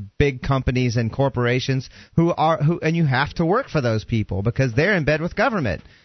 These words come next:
How do you compete with someone who's got violence on their side, and you can't use violence? You know, n-, the rest of us can't use violence indiscriminately.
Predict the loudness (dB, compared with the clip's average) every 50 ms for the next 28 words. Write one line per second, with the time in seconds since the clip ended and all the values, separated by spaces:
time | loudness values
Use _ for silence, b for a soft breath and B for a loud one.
0 | b b b 0 2 2 2 0 0 0 0 0 0 0 0 -2 -2 0 0 0
1 | 2 2 2 2 2 2 0 0 -2 -2 -2 -2 -2 -2 0 0 0 0 0 -2
2 | -2 -2 -2 0 0 0 -2 -2 0 0 0 0 0 -2 -2 -4 -2 0 0 2
3 | 2 2 0 0 0 0 0 0 0 -2 -2 0 0 0 0 0 0 0 -2 -4
4 | -6 -8 -8 -4 -4 -2 -4 -4 B B B B B -2 0 0 0 0 0 0
5 | -2 -2 -2 -2 -2 -2 0 0 0 2 0 0 0 -2 -4 -6 -6 -6 -4 -4
6 | -2 -2 -2 -2 -2 -2 -2 -4